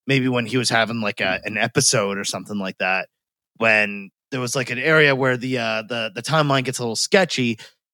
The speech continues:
he would just fill in the gaps. And, you know, that's not super, like, unreasonable.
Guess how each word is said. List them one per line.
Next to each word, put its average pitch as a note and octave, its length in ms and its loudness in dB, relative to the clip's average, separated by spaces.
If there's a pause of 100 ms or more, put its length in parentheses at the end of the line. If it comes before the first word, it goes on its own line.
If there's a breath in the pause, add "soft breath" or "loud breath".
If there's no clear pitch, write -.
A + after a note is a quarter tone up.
he B2 100 -2
would B2+ 100 2
just B2+ 240 -2 (260)
fill F#2+ 240 -2
in A2+ 100 0
the A#2 80 0
gaps. B2 600 2
And, F#2+ 540 -2 (180)
you A#2+ 120 -2
know, G#2+ 120 -2
that's C#3 220 -2
not G#3+ 220 4 (140)
super, G#2 1000 -2 (200)
like, F#2 280 -4 (480)
unreasonable. F#2 600 -2